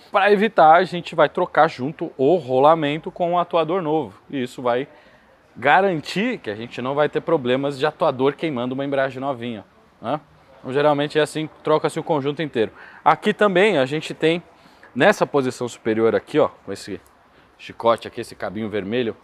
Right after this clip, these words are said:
com esse cara aqui, ó, a gente tem o sensor de posição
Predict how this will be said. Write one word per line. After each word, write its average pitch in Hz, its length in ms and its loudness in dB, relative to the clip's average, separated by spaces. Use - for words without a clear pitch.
com 110 100 -16
esse 113 220 -14
cara 117 220 -2
aqui, 160 240 -4
ó, 131 100 2
a 127 120 -6
gente 110 240 -10
tem 131 200 -2
o 147 80 -2
sensor 139 500 -4
de 139 80 -8
posição 147 1080 -2